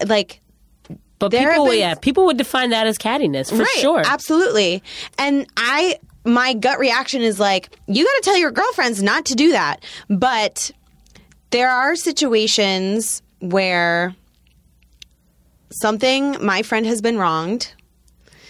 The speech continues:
Speaker 1: and I will see the person who did the wronging, and I, but I don't think it's catty. I don't really, it's a gentleman in this situation, or maybe not a gentleman, a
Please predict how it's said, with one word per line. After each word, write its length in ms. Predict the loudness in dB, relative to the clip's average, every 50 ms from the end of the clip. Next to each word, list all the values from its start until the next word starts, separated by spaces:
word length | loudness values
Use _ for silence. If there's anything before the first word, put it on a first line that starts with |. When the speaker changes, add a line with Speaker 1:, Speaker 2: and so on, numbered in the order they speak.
| -20 -20 -20 _ _ _
Speaker 1:
and 600 | -4 -2 -2 0 -2 -2 -2 -2 -2 -2 -2 -4 -6 -8 _ -4
I 180 | -2 -2 0
will 140 | 0 0 -2
see 400 | 0 0 0 2 2 2 2 0
the 120 | 0 -2
person 360 | -4 -2 -2 -2 -2 -2 -2 -2
who 100 | -2 0
did 180 | -2 0 0
the 80 | 0 0
wronging, 680 | 2 2 0 0 0 -2 -2 -2 -2 -4 -4 -6 -8 -12 -18 -20 -20 _
and 220 | -4 -4 -2 -2 -2
I, 560 | 0 0 0 2 0 0 0 0 0 -2 -4 -6 -10 -20 -20 _ _
but 160 | -2 -2 -2 -4 -8 -10 -10 _ _
I 140 | -2 0 0
don't 220 | 2 0 0 0 0
think 180 | 0 2 2
it's 120 | 0 -2 -2
catty. 420 | -2 0 0 0 0 0 0 0 -2 0
I 120 | -2 -2
don't 600 | -2 -2 -2 0 0 0 2 2 0 0 -2 -4
really, 680 | -2 0 2 2 4 4 2 2 2 2 0 0 0 -4 -6 _ _ _
it's 180 | -6 -4 0 0
a 240 | 2 2 2 0 -4 -6 -4
gentleman 580 | -2 0 0 2 2 0 0 0 0 -2 -2
in 260 | -4 -4 -2 0 0 0
this 160 | 0 -2 -2
situation, 720 | -4 -6 -2 -2 0 0 0 0 0 0 0 -2 -2 -4 -4 -2
or 380 | -2 0 0 0 0 -2 -4 -6 -10 -20 -20 _ _ _
maybe 220 | -4 -2 0 0 0
not 180 | 0 0 -2
a 80 | -2 -2
gentleman, 680 | -2 -2 -2 -2 -2 -2 0 0 0 0 -2 -2 -4 -6 -14 -20 -20 -20 -20 -20 -20 -20 -20 -20 _ _ _ -4
a 560 | -4 -2 0 0 0 0 0 -2 -2 -4 -6